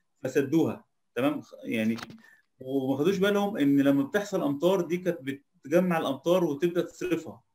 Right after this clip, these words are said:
فدلوقتي لما بتحصل الأمطار بيبقى في مشاكل كتيرة جدا، وممكن يحض-، يحصل تجمع للمية. المفروض إن إحنا نوجد حلول لما تنزل أمطار كتيرة،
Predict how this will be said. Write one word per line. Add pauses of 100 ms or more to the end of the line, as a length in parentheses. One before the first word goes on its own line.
(340)
فدلوقتي
لما
بتحصل
الأمطار
بيبقى
في
مشاكل
كتيرة
جدا،
وممكن (440)
يحض-،
يحصل (1080)
تجمع
للمية.
المفروض
إن
إحنا
نوجد
حلول
لما
تنزل
أمطار
كتيرة،